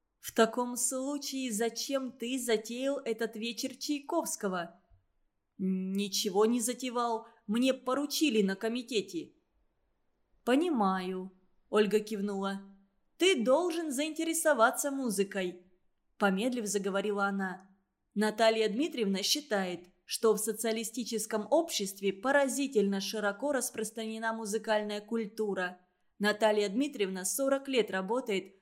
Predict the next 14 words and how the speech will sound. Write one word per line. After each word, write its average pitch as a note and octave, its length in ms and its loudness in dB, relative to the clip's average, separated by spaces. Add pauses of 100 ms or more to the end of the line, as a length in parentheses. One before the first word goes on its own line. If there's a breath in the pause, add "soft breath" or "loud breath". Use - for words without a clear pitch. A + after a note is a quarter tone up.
(100)
в G#3 120 -4
нашем A3 440 0
училище. G3 840 -2 (340)
Не A#3+ 220 2
удивляйся, A#3 920 2 (240)
сорок B3 480 0
лет, G#3 480 0
да. F#3+ 500 -2 (380)
До A#3 120 10
революции C4+ 560 2
Наталья A3 420 0
Дмитриевна G#3 640 -2
учила A#3 420 -2
здесь C4 380 -2